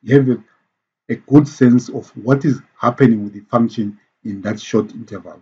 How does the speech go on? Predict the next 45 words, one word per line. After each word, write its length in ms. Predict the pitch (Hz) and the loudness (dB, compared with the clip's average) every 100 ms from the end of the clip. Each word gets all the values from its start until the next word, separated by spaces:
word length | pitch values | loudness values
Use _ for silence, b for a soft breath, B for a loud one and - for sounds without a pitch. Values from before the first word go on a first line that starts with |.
| _ | _
Because 300 | 90 113 113 | -8 -8 -6
at 100 | 120 | -10
this 140 | 104 123 | -8 -10
point, 300 | - 110 107 | -6 -6 -4
you 80 | 104 | -8
can 180 | 101 | -10
see 280 | 98 120 98 B B _ | -6 -4 -4 B B _
you'll 120 | 107 | -8
be 140 | 107 110 | -2 2
having 300 | 135 131 104 | 4 4 2
coordinates 480 | 113 113 101 95 _ - | -6 -6 -6 -8 _ 0
x 360 | 139 139 - _ _ | 0 -2 -14 _ _
and 220 | 95 95 | -14 -14
coordinates 480 | - 110 101 95 _ _ _ _ _ | -14 -12 -12 -14 _ _ _ _ _
y, 380 | 95 117 95 90 - _ _ | -6 -4 -4 -10 -18 _ _
which 240 | 117 135 165 | -2 -2 -2
you 80 | |
can 300 | 139 117 101 | -2 -2 -2
plot. 400 | 101 110 110 110 _ _ _ _ _ | -4 -4 -4 -8 _ _ _ _ _
And 140 | 110 | -6
when 140 | 107 139 | 2 4
you 120 | 156 | 4
plot 340 | - 113 110 | 2 -4 -4
it 180 | 123 117 | -8 -4
and 160 | 107 101 | -4 -6
you 80 | 92 | -12
join 320 | - 110 139 135 | -6 2 4 4
them, 300 | 110 127 - _ _ _ - | 0 -4 -12 _ _ _ -10
like 200 | 98 - | -8 -6
we 120 | 104 | -4
usually 260 | 117 104 | -2 -2
plot 300 | 101 131 131 | -2 -2 -2
graphs, 340 | - 104 113 - b b _ | -2 -2 -4 -12 b b _
then 120 | 160 | 2
you 60 | 160 | 4
can 220 | 143 123 | 4 6
make 180 | 135 139 | 4 2
sense 280 | - 123 113 | 0 -2 -2
of 80 | |
whether 160 | 104 110 | -4 -6
the 100 | 104 | -6
function 400 | 104 110 110 104 | -8 -8 -8 -10
is 120 | 90 | -10
increasing 600 | 90 - 127 113 131 143 _ _ _ _ _ | -12 -4 -2 0 -4 -6 _ _ _ _ _
or 400 | 101 113 139 175 | -4 2 2 2